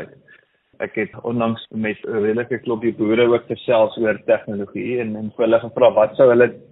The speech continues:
droomtegnologie wees? En hulle sê eintlik 'n platform wat al hierdie onderskeie databronne kan integreer en hulle in staat stel om 'n besluit te neem of 'n risiko aan te spreek of koste te spaar. En ek dink tog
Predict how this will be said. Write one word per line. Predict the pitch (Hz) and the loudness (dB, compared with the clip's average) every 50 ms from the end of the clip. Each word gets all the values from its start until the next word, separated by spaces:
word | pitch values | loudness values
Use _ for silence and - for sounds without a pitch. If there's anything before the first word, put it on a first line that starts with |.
| - - | -4 0
droomtegnologie | 113 139 160 156 - 131 117 110 - - 104 101 101 - - 98 90 90 | 2 4 4 2 2 2 2 2 2 -2 -8 -8 -8 -8 -10 -12 -10 -10
wees? | - - - _ _ _ _ _ _ - - _ _ _ - 110 | -12 -12 -14 _ _ _ _ _ _ -20 -20 _ _ _ -6 -4
En | 113 107 104 | -2 0 0
hulle | 104 113 117 113 - - | 0 -2 -2 -4 -6 -4
sê | 131 117 113 110 110 | -2 0 2 2 2
eintlik | 107 107 113 107 104 - - | 2 2 0 -2 -2 -2 -6
'n | - - - 135 | -10 -6 0 2
platform | 131 117 - - - 123 120 113 113 110 107 98 95 | 2 2 0 -2 -4 -2 0 0 0 -2 -2 -4 -4
wat | 107 98 95 - - - | -4 -4 -4 -8 -8 0
al | - 127 127 127 123 117 117 113 104 | 2 4 6 6 6 4 2 0 0
hierdie | 104 104 107 107 113 110 104 98 | -2 -2 -2 -2 -2 -2 -2 -4
onderskeie | 104 104 107 107 - _ _ - 123 113 107 107 104 104 101 95 90 | -6 -8 -10 -12 -14 _ _ -2 -2 0 0 0 -2 -2 -2 -2 -2
databronne | 98 98 104 101 - 110 101 95 101 101 101 101 101 98 95 - | 0 0 -2 -2 -2 -4 -4 -2 -4 -4 -4 -4 -6 -8 -8 -8
kan | - 101 98 98 | -8 -8 -6 -8
integreer | - 101 - 107 - - - 117 110 104 101 101 98 98 - - - | -10 -10 -12 -14 -12 -8 -6 -4 -4 -2 -4 -4 -6 -8 -12 -12 -8
en | 107 101 101 | -6 -4 -4
hulle | 98 104 107 | -4 -4 -4
in | 104 - - | -6 -4 0
staat | - 117 110 107 - - | 2 2 2 2 0 -2
stel | - 123 110 104 101 98 | 0 2 2 2 2 0
om | 98 92 95 92 | -4 -6 -8 -8
'n | 92 98 92 92 | -8 -8 -10 -12
besluit | 101 - - 113 104 104 - | -14 -8 -4 -2 -2 -2 -4
te | - 101 | -6 -8
neem | 98 101 104 104 101 98 95 | -6 -6 -6 -6 -6 -8 -10
of | - - - | -12 -12 -12
'n | 98 104 - 92 95 | -12 -12 -10 -12 -14
risiko | - - 113 98 - 107 101 | -12 -12 -12 -8 -8 -6 -6
aan | 101 101 95 | -6 -8 -8
te | - 101 - - | -10 -12 -14 -14
spreek | - - 104 101 98 101 - - - _ - | -12 -8 -6 -6 -6 -6 -10 -16 -16 _ -12
of | 101 - - | -12 -10 -8
koste | - 107 104 101 - - 95 | -6 -6 -6 -6 -8 -12 -12
te | - 104 95 | -12 -12 -14
spaar. | - - - 107 98 98 98 98 98 _ _ _ _ _ _ _ _ _ _ - - | -12 -8 -6 -4 -2 -2 -4 -6 -10 _ _ _ _ _ _ _ _ _ _ -20 -14
En | - 123 117 | -10 -6 -6
ek | 120 117 - | -6 -4 0
dink | 143 135 135 127 - | -2 0 -2 -2 0
tog | - 139 127 - | 2 2 2 0